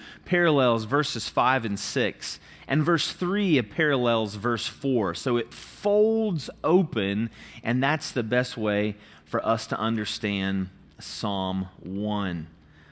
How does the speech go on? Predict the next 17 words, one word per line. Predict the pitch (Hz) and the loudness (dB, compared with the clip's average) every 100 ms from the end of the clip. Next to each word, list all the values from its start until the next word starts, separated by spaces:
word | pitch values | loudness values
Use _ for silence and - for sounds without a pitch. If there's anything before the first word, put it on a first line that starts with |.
| - _ - | -20 _ -4
The | 175 | -4
first | - 359 - - | 0 0 0 -2
person | 233 220 - 147 127 | -2 0 0 0 2
that | 123 | 0
Psalm | - - 160 160 135 | -2 0 2 2 0
to | |
Psalm | 117 - 151 143 139 | -4 0 0 2 0
one | 143 135 | 0 0
describes | 117 - 127 120 113 101 101 110 | -4 -4 0 2 4 2 0 -4
is | 110 | -4
the | 123 | -4
righteous | 110 113 117 123 - 104 - - - - - | 0 2 2 0 -2 -4 -4 -8 -10 -16 -20
person. | - 120 120 - 110 82 - - - - - | -2 0 0 0 -2 -4 -10 -20 -20 -20 -4
Number | 160 156 | 0 2
one, | 143 143 131 117 | 4 4 4 2
the | 110 | 0
righteous | 104 104 107 120 113 113 82 - - | 0 2 4 2 -2 -4 -4 -4 -8